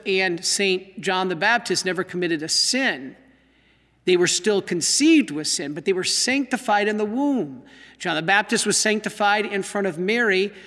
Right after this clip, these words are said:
when she visited Elizabeth, and it said the child leapt in her womb. That was John the Baptist. Danced was the word in Hebrew, like,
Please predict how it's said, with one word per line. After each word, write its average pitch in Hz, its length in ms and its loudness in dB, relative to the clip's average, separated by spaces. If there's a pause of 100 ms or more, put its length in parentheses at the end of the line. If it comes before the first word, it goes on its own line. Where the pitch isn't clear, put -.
(160)
when 180 120 2
she - 180 0
visited 180 380 2
Elizabeth, 208 600 0
and 160 120 -4
it 160 60 -6
said 180 160 -2
the 190 80 -2
child 165 520 -2
leapt 135 500 -6 (440)
in 208 140 2
her 220 180 -2
womb. 240 680 -2 (240)
That 135 160 -6
was 165 120 -8
John 180 280 -2
the 208 80 -2
Baptist. 240 880 -2 (880)
Danced 233 580 2
was 175 240 0
the 165 80 2
word 156 400 0
in 151 120 -4
Hebrew, 147 500 -4
like, 151 320 -4